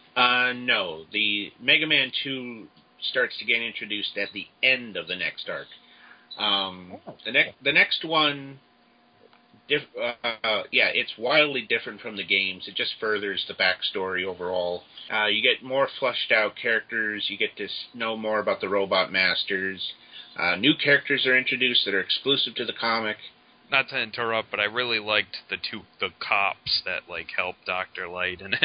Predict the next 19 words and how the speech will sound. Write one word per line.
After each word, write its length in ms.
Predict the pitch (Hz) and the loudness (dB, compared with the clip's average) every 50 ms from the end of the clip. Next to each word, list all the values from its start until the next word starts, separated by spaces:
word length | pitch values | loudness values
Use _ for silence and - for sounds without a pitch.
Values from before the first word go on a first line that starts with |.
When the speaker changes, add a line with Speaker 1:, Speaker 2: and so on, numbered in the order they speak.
| 135 - - | 0 -2 -2
Speaker 3:
<laughs> 200 | - - - - | -12 -10 0 4
their 120 | 135 131 | 4 6
names, 420 | 127 135 135 143 143 139 135 - - - - - - - | 6 6 6 4 4 2 -2 -8 -8 -10 -16 -14 -8 -6
and 140 | 123 123 | 0 4
their 100 | 127 127 | 4 4
names 380 | 127 131 131 135 139 131 - 131 | 6 6 4 4 4 2 0 0
are, 220 | 131 127 120 117 | 2 2 2 2
uh, 120 | 80 80 101 107 98 - | 2 0 -2 -4 -4 0
Gilbert 500 | - 131 123 131 139 120 139 131 127 - - | 2 2 2 2 0 0 0 0 0 0 0
Stern 640 | - - - - - - 113 110 113 117 120 120 117 | 2 2 2 2 2 0 -2 -2 -2 -2 -2 0 -2
and 200 | 107 104 101 98 | -2 -2 -4 -2
Rosalind 680 | 101 104 110 113 113 123 117 107 107 107 101 95 90 | -2 0 0 2 0 0 0 -2 -4 -6 -6 -6 -10
Krantz, 800 | - - - 104 98 98 95 90 87 90 - - - - - - - | -12 -10 -6 -4 -4 -2 -4 -4 -8 -6 0 2 2 2 2 0 0
<laughs> 40 | - | 6
which 500 | 180 240 196 185 160 220 208 - - - | 6 6 8 6 6 2 2 2 2 2
I 340 | 247 190 - - 143 117 - - | 2 2 4 6 6 6 6 6
thought 180 | 117 113 - | 4 4 4
was 200 | - 104 104 - - | 4 2 0 0 0
pretty 240 | - 110 104 98 | 0 0 0 0